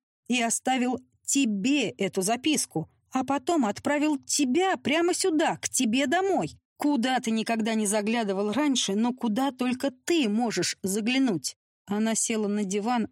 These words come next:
зажав ладони между коленями. "Я не знаю". "Давай просто поразмышляем над этим", — сказал он. "Посмотри вокруг,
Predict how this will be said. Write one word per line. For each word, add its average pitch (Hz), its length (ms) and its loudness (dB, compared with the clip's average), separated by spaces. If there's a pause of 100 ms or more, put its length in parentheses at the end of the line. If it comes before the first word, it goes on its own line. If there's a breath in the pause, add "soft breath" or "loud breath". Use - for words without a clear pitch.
зажав 196 500 -2
ладони 196 440 -2
между 190 320 -2
коленями. 160 720 -2 (800)
"Я 180 360 -2
не 185 280 -2
знаю". 180 480 -4 (920)
"Давай 185 340 0
просто 302 440 -2
поразмышляем 294 800 2
над 180 180 -2
этим", — 175 260 -2
сказал 196 400 -2
он. 170 200 -2 (560)
"Посмотри 277 500 0
вокруг, 175 500 -4